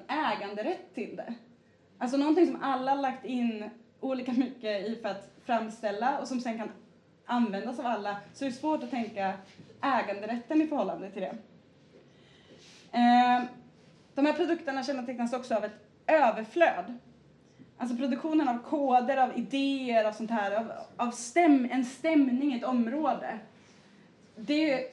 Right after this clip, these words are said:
ett överflöd i den typen av produkter på ett annat sätt än vi har producerat x antal bilar. Så produkterna är gemensamma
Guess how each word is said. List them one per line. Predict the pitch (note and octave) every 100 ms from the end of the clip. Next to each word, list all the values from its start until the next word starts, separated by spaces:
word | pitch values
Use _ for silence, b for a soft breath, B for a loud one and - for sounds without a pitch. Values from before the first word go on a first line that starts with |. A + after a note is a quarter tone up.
| - -
ett | A#3+ -
överflöd | C#4 C4 A#3 A#3+ D#4+ D#4 B3
i | A3
den | A#3+ A#3+
typen | A#3 G#3
av |
produkter | G3 A3 A#3 A#3 - G#3 F#3+ G#3 B B B -
på | B3
ett |
annat | B3 B3 B3 B3
sätt | A3+ G#3+
än | G3+ F#3+ F#3+
vi | A#3 A#3
har | G#3+
producerat | G3+ G3+ G#3 F#3+ F#3+
x | - A3 -
antal | A3 G3+ F#3+ F3+
bilar. | G3+ B3+ A3 G#3+ C4+ - A#3+ - - _ _ _ _ b b b b b -
Så | A#3
produkterna | B3 C#4 C#4 D4 A#3+
är |
gemensamma | A#3 A#3 E4 E4+ E4 E4 E4 E4 D#4+